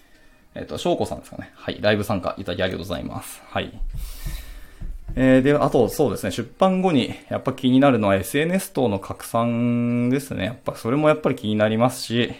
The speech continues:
あの、その逆にエスエヌエスで読んでいただいた方の、まあ、コメントとかは本当に気になりますね。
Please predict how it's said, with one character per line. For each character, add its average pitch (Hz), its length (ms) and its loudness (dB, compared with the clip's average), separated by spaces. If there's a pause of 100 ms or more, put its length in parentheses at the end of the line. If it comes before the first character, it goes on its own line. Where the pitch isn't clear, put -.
(100)
あ 95 140 -8
の、 95 320 -4
そ - 100 -6
の 107 140 0
逆 104 180 -2
に 151 80 4
エ 127 60 4
ス 135 100 -2
エ 143 60 4
ヌ 151 80 2
エ 160 40 2
ス - 160 -8
で 101 300 -2
読 120 180 0
ん 113 40 2
で 101 60 0
い 90 40 -2
た 92 60 -6
だ 90 100 -2
い 92 60 -2
た 101 100 -4
方 - 220 2
の、 101 260 0
ま 92 60 -4
あ、 - 40 -4
コ - 140 -10
メ 104 120 -2
ン 101 60 -6
ト 110 80 -8
と 135 100 -2
か 113 100 -2
は 95 60 -2
本 87 160 -8
当 110 120 -6
に 110 80 -4
気 - 80 -10
に 113 100 -4
な 110 100 -2
り 107 100 -2
ま 92 100 -6
す - 180 -18
ね。 - 160 -18